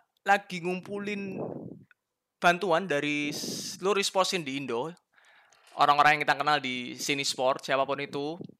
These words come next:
mulai dari Clarity, Karaway, Transvolva, dan banyak lagi, untuk melawan, untuk apa ya, membantu kita untuk melawan corona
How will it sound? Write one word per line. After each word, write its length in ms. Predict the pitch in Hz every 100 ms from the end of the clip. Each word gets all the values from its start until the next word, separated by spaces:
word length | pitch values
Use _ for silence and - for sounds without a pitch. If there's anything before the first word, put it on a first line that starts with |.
| _ -
mulai 160 | 135
dari 240 | 127 123 120 120
Clarity, 640 | 127 120 123 - 147 135 127
Karaway, 800 | 110 135 135 131 131 127 127 -
Transvolva, 960 | - - 131 131 135 131 127 123 127 - _ _ _ _ _ _ _ _ _ _
dan 160 | 165 151
banyak 200 | 135 131
lagi, 300 | 139 117 120 151 - _ - - - - - 135
untuk 480 | 143 175 156 _ _
melawan, 480 | 160 160 160 156 156 _
untuk 320 | 185 196 - 131 117
apa 180 | 196 127
ya, 100 | 120 165 _ _ _ 185
membantu 720 | 165 139 143 - 180 180 220 - _ _ _ _ _
kita 240 | - 170 165
untuk 160 | 165
melawan 240 | 165 165 156
corona 400 | 151 165 131